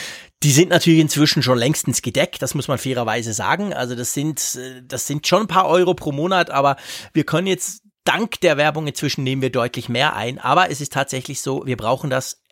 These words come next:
ausschließlich, wenn wir es überhaupt brauchen würden, bis jetzt haben wir es noch nicht, ausschließlich für den Apfelfunk. Also mit anderen Worten,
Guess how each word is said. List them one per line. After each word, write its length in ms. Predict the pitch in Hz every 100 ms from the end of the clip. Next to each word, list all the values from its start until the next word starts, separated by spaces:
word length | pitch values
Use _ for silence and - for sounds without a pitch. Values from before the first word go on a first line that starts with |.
| _
ausschließlich, 1080 | 123 214 262 - - - 147 156 - 143 143
wenn 180 | 147 202
wir 60 |
es 80 | 170
überhaupt 460 | - 156 127 131 -
brauchen 420 | 117 123 131 107
würden, 360 | 147 180 131 160
bis 140 | 143
jetzt 160 | 123 -
haben 120 | 143
wir 60 |
es 60 | 143
noch 80 | 113
nicht, 220 | 135 - - - - -
ausschließlich 400 | 165 - 170 -
für 80 |
den 100 | 131
Apfelfunk. 480 | - - 110 98 -
Also 120 | - 135
mit 100 | -
anderen 240 | 202 220
Worten, 300 | 190 202 202